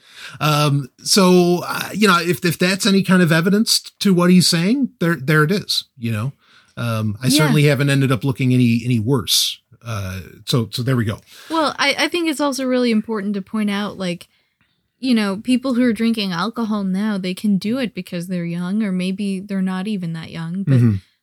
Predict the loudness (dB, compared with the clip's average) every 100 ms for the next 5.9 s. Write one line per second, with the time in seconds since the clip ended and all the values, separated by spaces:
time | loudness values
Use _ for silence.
0 | _ -4 -2 -2 -2 -4 -2 -2 0 0
1 | -2 -2 -4 -4 -6 -8 -4 -6 -6 -8
2 | -6 -10 _ _ _ -4 -2 -2 _ _
3 | _ -6 -4 0 0 -2 -4 -4 -2 -2
4 | -2 -4 -4 -4 -8 -10 -8 -6 -4 -6
5 | -4 -8 -4 -4 -2 0 0 0